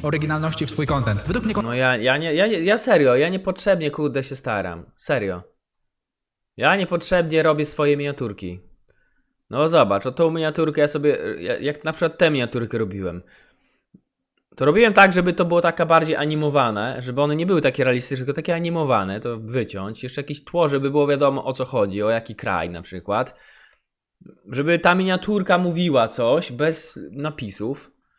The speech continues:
Speaker 2: Mm, albo na przykład tutaj. Żeby było wiadomo, o co chodzi, prawda? Że my mamy z tyłu <laughs> jest tam pewna osoba.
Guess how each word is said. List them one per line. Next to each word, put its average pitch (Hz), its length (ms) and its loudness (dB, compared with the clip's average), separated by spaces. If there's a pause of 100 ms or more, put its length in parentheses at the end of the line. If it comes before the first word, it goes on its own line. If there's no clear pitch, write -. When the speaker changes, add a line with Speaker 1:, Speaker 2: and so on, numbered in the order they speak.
(800)
Speaker 2:
Mm, 120 280 -6
albo 151 260 2
na 185 140 2
przykład 180 400 0
tutaj. 113 500 0 (4000)
Żeby 170 220 -2
było 190 220 4
wiadomo, 175 440 4
o 160 60 2
co 151 120 -4
chodzi, 104 640 -6
prawda? 110 540 -6 (1000)
Że 113 220 -8
my 135 100 -2
mamy 143 480 2 (380)
z - 160 -18
tyłu 135 460 2 (580)
<laughs> - 220 0 (2000)
jest - 260 -16
tam 127 180 -4
pewna 131 280 2
osoba. 117 640 0